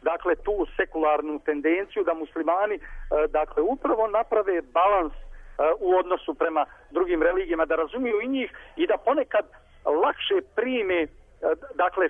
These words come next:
čak i ovakve neumjesne šale. Dakle, to je Zapad uradio.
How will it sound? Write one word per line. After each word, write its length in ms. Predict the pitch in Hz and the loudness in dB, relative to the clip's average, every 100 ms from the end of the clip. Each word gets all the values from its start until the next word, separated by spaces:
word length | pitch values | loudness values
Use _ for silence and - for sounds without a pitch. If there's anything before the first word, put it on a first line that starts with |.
| - | 0
čak 200 | 233 - | -6 -2
i 80 | 175 | -2
ovakve 420 | 160 214 220 175 | 0 0 -2 -4
neumjesne 760 | 147 202 233 170 156 - 160 139 - - - | 0 0 2 -2 -6 -4 -4 -4 -8 -18 -4
šale. 340 | 147 123 117 104 - | -2 0 0 -4 -10
Dakle, 220 | - - 127 | -12 -6 -4
to 160 | 185 | 0
je 180 | 240 226 | 2 0
Zapad 420 | 131 247 285 185 | 0 0 0 0
uradio. 460 | 165 156 143 127 107 | 0 2 2 0 -8